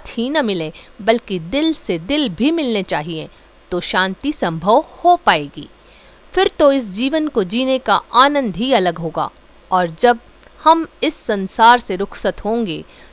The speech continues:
तो हमें अपने किसी कर्म पर कोई पछतावा नहीं होगा। बस शांति के लिए प्रयास करना है, तो अपने मन में उठने वाले हर उस नकारात्मक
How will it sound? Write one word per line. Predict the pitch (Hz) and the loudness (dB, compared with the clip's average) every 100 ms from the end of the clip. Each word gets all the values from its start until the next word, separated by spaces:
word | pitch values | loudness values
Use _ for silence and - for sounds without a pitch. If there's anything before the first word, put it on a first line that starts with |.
| - | -2
तो | 233 | 0
हमें | 269 302 277 - | 0 0 0 -2
अपने | 220 220 202 | -4 -6 -8
किसी | - 220 190 - - | -8 -10 -12 -6 4
कर्म | 254 262 202 | 4 4 0
पर | - 156 - - | -4 -8 -10 -8
कोई | - 349 320 _ | -2 0 0 _
पछतावा | 190 - - 226 254 | -8 -2 4 6 4
नहीं | 202 165 165 | 2 -4 -8
होगा। | 156 147 - - - - - | -8 -8 -8 -12 -20 -20 -2
बस | 208 220 - - - _ | 0 0 -4 -20 -20 _
शांति | - 277 269 320 311 | 0 2 2 0 -4
के | 254 208 | -2 -2
लिए | 185 202 | -2 -4
प्रयास | - 170 165 165 - | -4 -2 0 -2 -6
करना | 165 160 175 | -10 -4 -4
है, | 208 233 294 - - - | -2 -2 -4 -8 -18 -6
तो | 202 - 247 | -4 0 2
अपने | 262 302 277 185 | 2 0 -2 -2
मन | 190 247 | -2 -2
में | 254 233 - | -2 -4 -6
उठने | 262 - 285 214 | -8 -4 -2 0
वाले | 165 156 147 - - - | 0 -2 -8 -14 -20 2
हर | 311 359 - _ | 4 4 -2 _
उस | 302 - - | -4 -4 -4
नकारात्मक | 202 185 196 190 190 - 254 | -4 0 2 2 0 -2 -4